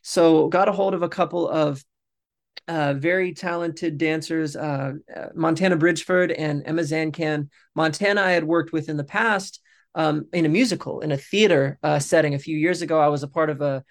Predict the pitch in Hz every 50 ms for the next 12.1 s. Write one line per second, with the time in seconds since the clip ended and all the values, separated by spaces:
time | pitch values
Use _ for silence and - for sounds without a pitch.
0 | _ _ _ _ _ - 160 156 143 170 170 170 190 175 170 170 165 156 165 160
1 | 175 165 160 - 160 156 143 135 147 139 - - - 170 165 - 165 151 - -
2 | 160 151 151 156 165 160 160 147 147 147 127 139 165 156 160 165 160 151 151 151
3 | 147 143 139 - 139 143 143 151 156 151 165 165 156 - 165 156 147 143 - 170
4 | 156 151 151 151 147 143 147 147 147 147 151 156 147 143 135 143 147 147 143 151
5 | 151 147 139 - 143 143 143 151 151 135 147 160 175 180 - - - - 156 160
6 | 160 - - - - - - - - - - - - _ - 160 160 160 160 156
7 | 151 156 139 151 151 151 147 143 143 143 - - 175 160 156 151 151 147 147 _
8 | _ _ _ _ _ _ _ _ - 160 151 190 196 190 214 214 214 214 226 208
9 | 196 202 214 208 196 - 202 185 - 185 202 196 208 220 226 233 220 190 170 165
10 | 165 185 175 180 190 175 185 185 175 - 190 180 180 175 180 180 190 190 190 196
11 | 196 185 170 175 175 - - 185 175 - - 190 180 170 143 - 175 170 165 160
12 | 156 151